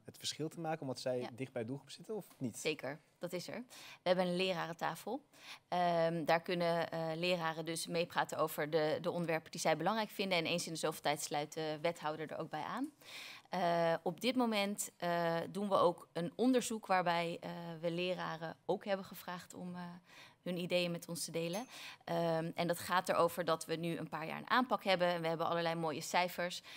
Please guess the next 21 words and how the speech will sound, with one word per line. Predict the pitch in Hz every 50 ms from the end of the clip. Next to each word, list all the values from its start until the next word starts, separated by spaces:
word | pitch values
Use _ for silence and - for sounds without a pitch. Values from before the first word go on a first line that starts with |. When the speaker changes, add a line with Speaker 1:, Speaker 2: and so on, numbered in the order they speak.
| - - -
Speaker 2:
ehm, | - - 175 170 170 165 165 165 160 160 160 160 165 165 - -
o-, | 175 165 -
die | - 165 185 175 -
inzicht | 180 185 175 175 175 - -
geven | - - 170 175 170 - -
in, | - 175 160 165 156 -
nou, | - 165 139 156 170
hoe | 175 170 170
succesvol | - - 160 - - 185 175 - - 180 170 -
is | - 180 -
het | - -
nou | 156 156
wat | 151 160
we | - -
aan | - 160
het | 160 160
doen | 156 202 214 170
zijn | 175 160 165
op | 160
dit | 156 165
moment. | 170 165 160 160 190